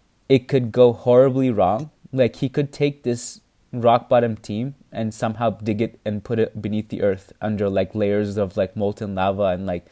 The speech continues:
and completely destroy it. Or there's, like, a s-, part of me that thinks that he could actually do the opposite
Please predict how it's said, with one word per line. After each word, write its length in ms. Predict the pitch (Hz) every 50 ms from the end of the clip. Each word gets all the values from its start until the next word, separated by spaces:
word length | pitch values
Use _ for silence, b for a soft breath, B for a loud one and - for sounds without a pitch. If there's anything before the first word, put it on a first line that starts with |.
| b b b b b _
and 180 | - 110 107
completely 440 | - - 107 98 - - 120 113 110
destroy 460 | 98 101 95 - - - 101 98 110
it. 160 | 127 139 135 - _ _
Or 400 | - 139 143 156 139 110 110 120 - _ _ _ _ _ _ _ _ _ _ _ _ _ _ _ _ _ _ _ _ -
there's, 180 | 135 127 123
like, 120 | 151 143 143
a 20 |
s-, 220 | 127 - - -
part 300 | - - - 127 135 143
of 60 | 143 156
me 300 | 151 151 160 175 156 - _ _ _ _
that 220 | - 113 113 -
thinks 280 | - 117 117 127 127 -
that 160 | - - -
he 120 | 113 117 107
could 140 | - 107
actually 540 | 101 104 110 - - - 104 104 104 101 95 b b b b b b b b b b _ _ _ _ _ _ _ _ _ _ _ _ -
do 140 | 127 123
the 140 | 120 113 98
opposite 460 | 92 107 107 120 110 - 117 101 -